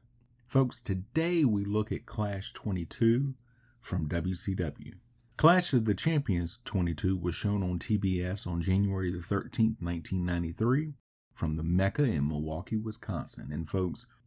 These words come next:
out of all the wrestling shows that I have watched over the last thirty plus years, I've probably watched this one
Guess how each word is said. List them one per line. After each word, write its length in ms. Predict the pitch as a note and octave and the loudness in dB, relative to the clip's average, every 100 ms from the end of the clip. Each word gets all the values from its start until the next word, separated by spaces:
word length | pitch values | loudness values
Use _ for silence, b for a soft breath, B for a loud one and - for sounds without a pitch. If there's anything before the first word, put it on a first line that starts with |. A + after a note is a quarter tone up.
| _ A2 | _ 2
out 160 | A2+ | 4
of 160 | G2+ - - | 4 -2 2
all 340 | A2+ C3 D#3 D3 | 6 6 4 2
the 160 | C#3 | 2
wrestling 720 | G#2+ G#2+ G#2+ - G2+ D2 - - _ _ - | 4 2 0 -2 -4 -4 -6 -10 _ _ -10
shows 380 | - F#2 F2+ D#2+ | -2 2 2 0
that 140 | D#2 | 0
I 100 | D#2+ | 0
have 100 | D2+ | 0
watched 560 | D#2 E2 D2 - - - _ b b b b b - | 0 0 -2 -4 -12 -14 _ b b b b b -4
over 280 | F2 E2+ D#2+ | -2 0 -2
the 120 | E2 | -2
last 580 | E2+ E2+ D#2 - - - | 0 0 0 -2 -4 -2
thirty 260 | F2+ E2 D2 | 0 0 -2
plus 400 | - C#2+ - - | -4 -8 -6 -6
years, 380 | C#2+ - - - | -6 -6 -12 -8
I've 200 | G2 G2+ | -4 0
probably 280 | A2+ G2 F2 | 2 2 2
watched 380 | E2 D2+ - - | 0 -2 -4 -8
this 200 | D2 - | -8 -6
one 260 | C2+ A#1 | -6 -6